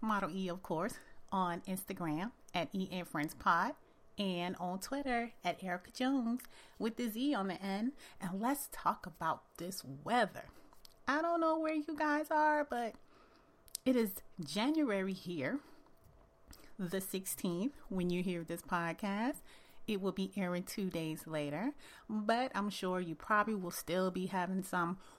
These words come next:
winter or wintry mix or some snow going on. Here in North Carolina, we have snowy ice here where I'm at. We do have some snow falling. Haven't got that yet. I hope we really don't get it.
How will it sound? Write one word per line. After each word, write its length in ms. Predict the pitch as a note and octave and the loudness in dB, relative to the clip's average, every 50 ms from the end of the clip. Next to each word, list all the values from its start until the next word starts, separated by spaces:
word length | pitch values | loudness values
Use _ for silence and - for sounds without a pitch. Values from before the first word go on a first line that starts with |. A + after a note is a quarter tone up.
| - - | -12 -8
winter 800 | - F#3 F#3+ B3 A#3 G#3+ G#3 - - - F3+ E3 E3 E3 E3 - - - - - - | -4 0 4 4 4 4 2 0 -2 -2 0 0 0 0 -2 -4 2 12 12 12 12
or 200 | F#3 F#3+ F3+ F3 | 12 12 12 8
wintry 400 | E3+ E3+ F#3+ G3+ G3 - - A#3+ | 8 6 4 4 2 2 2 4
mix 360 | A3 G#3+ G#3 G#3 - - - | 4 4 2 0 -2 -6 -6
or 200 | - D#3+ D#3+ D#3 | -4 -2 -2 -2
some 240 | D#3 - - E3+ E3 | -4 -4 -8 -8 -6
snow 420 | - - - - C4 B3+ B3 A#3+ B3 | -4 -4 2 4 6 6 6 4 2
going 340 | A3 A3+ A#3 A#3 A3+ A3+ | 2 2 2 4 4 4
on. 420 | A#3+ A#3+ A#3+ A#3 A#3+ A#3 A#3+ A#3+ - - - - - - - - | 4 4 4 4 4 4 2 2 -2 -4 -10 -18 -18 -18 -8 0
Here 420 | - C#4 D4+ D#4 D4+ D4 C#4+ C#4+ | 4 6 6 8 8 6 4 4
in 220 | C4 A3+ A3 A3 | 2 2 2 2
North 240 | G#3+ G3 G3 F#3+ - | 2 2 0 -2 -4
Carolina, 760 | - - F3 E3+ F3+ G3+ A#3 B3 C4 C4 C4 C4 C4 C4 C4 - - - - - - - | -4 -6 -4 -4 0 2 4 4 4 4 4 4 4 2 0 -4 -14 -20 -20 -20 -12 -8
we 600 | D#3 E3+ G#3+ A3+ A#3 A#3 A#3 A3+ A#3 A#3 G#3+ - - - - - | -4 0 2 2 4 4 4 2 0 -2 -4 -8 -14 -20 -20 -14
have 560 | - - - A3 G#3 G#3 G3 F#3+ F#3+ F#3 F#3 - - - - - - - - - - - | -6 0 2 2 2 4 2 0 0 -2 -4 -6 -14 -20 -20 -20 -20 -20 -20 -20 -16 -10
snowy 880 | - - - - - - G3+ G3+ G#3 G#3+ G#3+ G#3 G#3 G#3 G#3 G#3 G#3 - - - - - - - - | -8 -6 -6 -6 -4 -2 0 2 4 4 4 4 4 2 2 0 -2 -4 -10 -18 -18 -20 -6 2 4
ice 360 | G3+ F#3 D#3 C#3+ E3+ - - - - - - - | 6 6 6 4 -2 -4 -8 -10 -10 -12 -4 2
here 200 | A#3 A3 G3 F#3 | 4 4 4 4
where 140 | E3+ E3 E3 | 4 2 2
I'm 180 | E3 E3 D#3+ | 2 2 0
at. 160 | C#3+ C3+ - - - - - - - - | 0 -2 -2 -4 -8 -20 -20 -14 -10 -4
We 180 | - G3 G#3+ F#3+ | -2 0 0 0
do 360 | F#3+ - A3+ B3+ C4+ C#4+ C#4 | 0 0 2 4 4 4 4
have 240 | C#4 - C#4 C#4 C4+ | 2 2 2 2 0
some 200 | - - C4+ C4+ | 0 0 0 0
snow 440 | - - - C4+ C4 C4 C4 C4 - - | 0 0 0 2 4 4 2 2 0 2
falling. 440 | C4+ C4 C4 C4 B3+ C4 C4 C4 - - - - - - - - | 4 4 6 6 4 4 2 0 -2 -4 -12 -12 -14 -14 -14 -6
Haven't 500 | - - C4 D4 E4+ F#4 - F#4+ F#4 F#4 | 2 6 6 6 6 4 0 -2 -2 0
got 260 | - F4+ F#4 F#4 F#4 - | 0 0 0 0 -2 -2
that 200 | F#4 F4+ F4+ F4 | -2 -2 -2 -2
yet. 240 | F4 F4 F4 E4+ - | -2 -2 -2 0 0
I 140 | A#3+ A#3 A#3 | 2 0 0
hope 320 | A3+ - C#4 D4 D#4+ D#4+ | 2 4 4 4 4 4
we 100 | D#4 D#4+ | 2 2
really 320 | G#3+ - - - - - - | 0 0 0 0 0 0 0
don't 240 | D4 D4+ D4+ D4+ D4 | 2 4 4 4 4
get 220 | D#4 D4+ D#4 D4+ | 4 2 0 0
it. 160 | D#4 D#4 D4 | -2 -2 -4